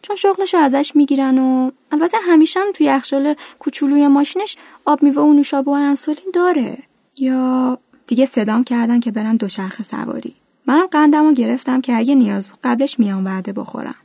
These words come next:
یه شیشه آب و یه نوشابه برای موقع هیپوم برداشتم. یه، یه ساعتی رکاب زدیم و وقتی برگشتیم و رسیدیم به دوستان دیدم دارن بساط نهار رو حاضر می‌کنن.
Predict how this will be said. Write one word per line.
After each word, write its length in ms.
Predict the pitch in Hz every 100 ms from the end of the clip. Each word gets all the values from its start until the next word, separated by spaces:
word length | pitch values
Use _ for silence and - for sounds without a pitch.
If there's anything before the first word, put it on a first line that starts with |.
| _ _ _
یه 80 | 381
شیشه 280 | - 330 233
آب 220 | 233 247
و 160 | 262 269
یه 100 | 277
نوشابه 360 | 247 - 196
برای 200 | 233 208
موقع 220 | 233 214 214
هیپوم 400 | 233 202 202 208
برداشتم. 680 | 185 - - - - - - _ -
یه، 80 | 330
یه 160 | 320
ساعتی 540 | 285 233 226 247 269 269
رکاب 320 | 202 - 269
زدیم 380 | 294 269 262 254
و 200 | 254 254 - - -
وقتی 180 | 392 381
برگشتیم 600 | 285 226 226 220 - 233
و 60 | 220
رسیدیم 380 | 226 233 233
به 100 | 233
دوستان 300 | 233 254 381
دیدم 220 | 403 381 349
دارن 260 | 247 269
بساط 360 | 247 214 220 277
نهار 320 | 262 202 220
رو 60 | 190
حاضر 380 | 190 185 -
می‌کنن. 500 | - - - - 135